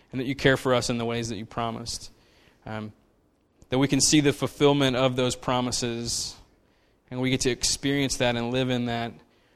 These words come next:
And that what you promised to Abraham wasn't just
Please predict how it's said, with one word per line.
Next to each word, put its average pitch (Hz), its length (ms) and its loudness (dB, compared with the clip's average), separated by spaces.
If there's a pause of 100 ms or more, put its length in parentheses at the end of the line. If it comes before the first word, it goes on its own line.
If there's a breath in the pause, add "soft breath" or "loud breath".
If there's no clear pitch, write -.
(840 soft breath)
And 120 120 -8
that 123 60 -2
what 139 200 2
you 151 60 4
promised 143 380 4
to 139 120 2
Abraham 127 460 0
wasn't 131 240 0
just 131 220 0